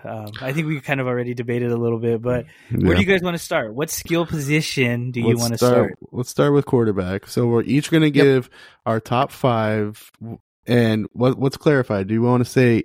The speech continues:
Speaker 2: what we think? Okay, top five quarterbacks who we think should be picked in this order. Let's do it that way. Let's not do A D P. Let's not do
Speaker 1: No, no particular order, just, like, top five in general, or
Speaker 2: top five. Try to do top five in the order that you think they should be picked.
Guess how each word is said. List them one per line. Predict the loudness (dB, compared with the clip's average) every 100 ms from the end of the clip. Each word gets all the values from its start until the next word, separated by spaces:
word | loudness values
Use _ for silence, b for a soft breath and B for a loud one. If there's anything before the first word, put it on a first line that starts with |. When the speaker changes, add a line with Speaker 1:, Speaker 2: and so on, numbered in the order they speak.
| _
Speaker 2:
what | -4 0 0 0
we | -2
think? | -2 -6 -6 -10 _ _ _ _ -6
Okay, | -4 -2 -6 -10
top | -6 -6 -6
five | -6 -2 0 0 -2 -4 _ _ -2
quarterbacks | 2 4 2 0 0
who |
we | -2 0
think | -2
should | -2 -2
be | -2
picked | 0 0 0
in | -4
this | -4 -6
order. | -8 -10 -16 _ b b b _
Let's | -4 4
do | 4
it | 4
that | -4
way. | -6
Let's | -6 0
not | 0
do | 4 4
A | 4
D | 2
P. | 0 2 4 4
Let's | 2 2
not | 4 4 2
do | 4 6
Speaker 1:
No, | 8 6 4
no | 2 2
particular | 0 -2 -4 0 2
order, | 4 4 2 0
just, | -2 -2 -2
like, | -4 -6 -2
top | -2 0
five | 0 2 0
in | -2
general, | -2 -2 -2
or | -2 -2 -2 -4 _
Speaker 2:
top | 2 2
five. | 2 0 2 0 -2 -10 _ _ _
Try | -4 4 4
to | 4
do | 2 0
top | 0 -2
five | 0 0 0
in | -2
the | 0
order | 0 2 2
that | 0 0
you | -2
think | -4 -4
they | -6
should | -6
be | -8
picked. | -8 -8 -14